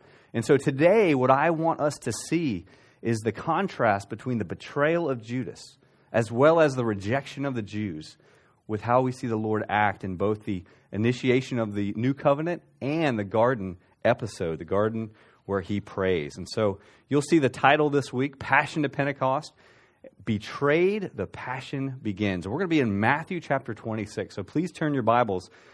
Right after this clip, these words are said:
to Matthew twenty-six. And you'll see this passage on the board. This is a, a passage from Ephesians two. And some of my favorite passages in the New Testament is when you see the words, "But God."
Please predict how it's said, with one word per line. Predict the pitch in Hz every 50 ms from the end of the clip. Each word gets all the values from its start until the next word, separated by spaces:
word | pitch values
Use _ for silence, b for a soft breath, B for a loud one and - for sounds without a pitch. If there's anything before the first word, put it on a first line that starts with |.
| B B B
to | - 110
Matthew | 98 92 95 104 113 117 113 - 123 117 117 120 117 - b b b b b b b
twenty-six. | - - 107 101 95 92 - - - 101 87 82 - - - - - _ _ _ _ _ b b b b b b b b b b
And | 113 135
you'll | 156 151 - -
see | 247 285
this | 359 269 -
passage | - - 160 160 175 175 - 156 131 110 110 - - - - _ -
on | 113 117 123 127 120
the | 113
board. | 95 98 104 107 101 92 85 87 98
This | 151 160 -
is | 180 143 123 127
a, | 127 120 110 101 95 - b b b b b b b b b b b b b -
a | - 92 - - 98
passage | - - 131 143 151 - 151
from | - 151 131 120
Ephesians | - - 123 120 120 135 147 147 - - -
two. | - - 107 95 90 90 95
And | 98 101 104 101 - -
some | 151 160 185
of | 185 156
my | 151 131 120 107 - - -
favorite | 139 127 135 143 156 160
passages | - - 139 139 135 127 123 104 98 95 92 92
in | 95 95
the | 90
New | 90 90 110
Testament | 110 - 113 113 - - - 90 85 82 - _ b b b b b b b
is | 98 95 98
when | 104 107
you | 107 101
see | - 120
the | 110 107
words, | 95 95 95 90 90 87 -
"But | - - 85 80 - 85 87 - - -
God." | - 80 71 67 62 - - -